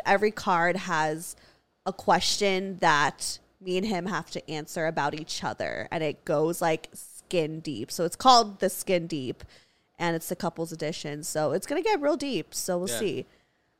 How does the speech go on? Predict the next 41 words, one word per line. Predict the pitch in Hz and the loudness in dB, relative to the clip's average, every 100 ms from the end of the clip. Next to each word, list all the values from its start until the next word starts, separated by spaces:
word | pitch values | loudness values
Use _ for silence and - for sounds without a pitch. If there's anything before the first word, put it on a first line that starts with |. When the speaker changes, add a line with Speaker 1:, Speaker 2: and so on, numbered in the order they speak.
| _ | _
Speaker 1:
Um, | - 175 156 143 | -2 0 0 -2
Speaker 2:
Some | 139 - 127 | -6 -6 -4
juicy | 110 117 113 | -2 -2 -4
questions | 120 117 113 101 98 | -4 -4 -6 -8 0
in | |
Speaker 1:
and | 220 | 2
Speaker 2:
there. | 214 | 6
Speaker 1:
there's, | 233 226 - - | 4 2 -10 -10
yeah, | 208 202 147 | 4 4 4
there's | 190 208 - | 2 2 2
so | - 220 | 4 4
many | 247 | 4
cards. | 247 220 | 2 2
We've | 214 226 | 2 0
been | 269 | -4
kinda | 285 302 254 | 4 6 6
playing | - 214 196 | 2 2 2
it | 170 | 0
'cause | 220 | -4
we've | 208 262 | -4 0
been, | 508 | 2
like, | 440 | 2
fighting | - - 175 170 180 180 196 - | 0 2 4 4 2 0 -6 -4
a | 190 | -2
lot | 170 - | 0 -2
this | 196 - | -4 -4
<laughs> | - | -4
week. | - - - - - _ _ 208 | -6 -12 -14 -16 -16 _ _ -4
Speaker 2:
We | 359 415 | 2 2
just | 415 - | 2 -2
fu-, | - - | -4 -2
argued | 202 285 339 | 0 2 2
one | 330 339 | 4 2
day. | 359 330 - - _ _ - | 2 -2 -4 -12 _ _ -6
Speaker 1:
I, | 311 320 - - - | -6 -6 -10 -18 -16
yeah, | - 208 151 | -2 0 0
it's | 180 - | -2 -4
true. | - | -6
Only | 151 180 | -6 -4
one | 165 156 | -6 -6
day. | 113 101 | -4 -6